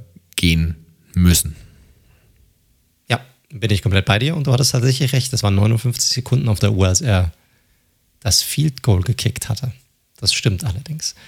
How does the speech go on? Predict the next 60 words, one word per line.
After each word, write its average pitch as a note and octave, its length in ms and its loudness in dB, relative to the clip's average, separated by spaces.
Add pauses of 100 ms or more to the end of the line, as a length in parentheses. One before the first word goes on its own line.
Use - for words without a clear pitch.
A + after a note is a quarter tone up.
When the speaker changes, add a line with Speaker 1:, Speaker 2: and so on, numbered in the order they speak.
(360)
Speaker 2:
Auf - 100 0
der D3 80 -2
anderen D3 180 0
Seite, C#3+ 180 2
sie A2+ 100 0
haben C3 140 4
halt C3 140 2
trotzdem, C3 480 0 (580)
ja, G#2 200 4
das A2 100 0
ist - 40 0
halt A2 100 2
immer A2+ 140 4
so G2+ 60 2
eine, G2+ 320 2 (100)
äh, G#2 120 -2
Sache, G2 260 0
vertraust - 400 0
du G2+ 40 -4
deiner G2 220 2
Defense? G2+ 460 -2
Und G2 60 -2
sie F#2+ 100 2
hatten C3 120 0
halt F#2+ 160 2
Brady G2 320 2
und F#2+ 120 0
Co. - 180 -2
schon A2 440 0
gut A#2+ 200 -2
im A2 120 0
Griff - 260 -2
gehabt, F2 240 2
das F#2+ 100 0
gesamte F2 320 0
Spiel G2 280 -4
über. F#2 240 0 (480)
Aber G#2 160 4
dann F#2+ 140 4
wäre G#2 100 4
es G2+ 100 0
halt A#2+ 100 0
ein G#2 60 -6
Field A#2 160 2
Goal A#2+ 180 4
gewesen, G#2 440 2
um G#2 160 0
nochmal G2+ 260 2
ein G2 60 2
weiteres F#2+ 320 0
Field G#2 200 -2
Goal G2 160 0
irgendwie G2+ 240 0
zu - 140 -2
verhindern. G2 540 2
Und F#2 120 -2
das G2+ 140 -2
ist - 140 -4
dann, F2+ 280 2 (800)
ja, - 220 -2